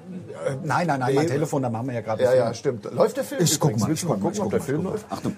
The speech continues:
Speaker 1: Achtung.
Speaker 2: Ähm, es in Amerika und, äh,
Speaker 1: Läuft wie
Speaker 2: England
Speaker 1: eine Eins.
Speaker 2: gibt es, äh,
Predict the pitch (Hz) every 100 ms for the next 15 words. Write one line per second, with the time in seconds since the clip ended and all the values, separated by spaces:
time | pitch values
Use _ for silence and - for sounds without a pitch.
0 | - 139 143 147 - - 143 143 - -
1 | 160 143 143 170 214 202 190 175 196 185
2 | 98 104 113 113 120 151 180 - - -
3 | 190 160 185 165 143 - - 117 143 -
4 | - - - 170 170 - - 165 160 -
5 | - - 139 135